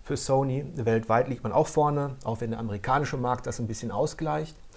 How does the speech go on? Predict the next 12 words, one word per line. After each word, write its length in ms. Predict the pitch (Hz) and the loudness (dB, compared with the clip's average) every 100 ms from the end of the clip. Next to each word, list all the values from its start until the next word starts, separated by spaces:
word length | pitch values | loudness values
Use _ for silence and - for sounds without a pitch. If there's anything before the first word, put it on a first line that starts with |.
| - - - | -20 -20 -8
Ähm, 320 | 120 120 120 - | -4 -2 -4 -2
und 120 | 123 | 2
auch 140 | 123 - | 4 6
bei 100 | 117 | 4
uns 380 | 143 160 - - | 4 2 -2 -4
im 100 | 120 | 2
Magazin 540 | 123 120 - 151 165 | 4 4 2 2 2
bemerken 420 | 127 113 131 143 123 | 2 2 2 2 0
wir, 280 | 123 117 - - - - - | 2 0 -2 -14 -20 -20 -8
dass 140 | 135 - | -6 -4
das 160 | 120 | -2
Leserinteresse 840 | 117 165 175 151 - 113 - 151 | 2 2 2 0 -2 -2 0 -2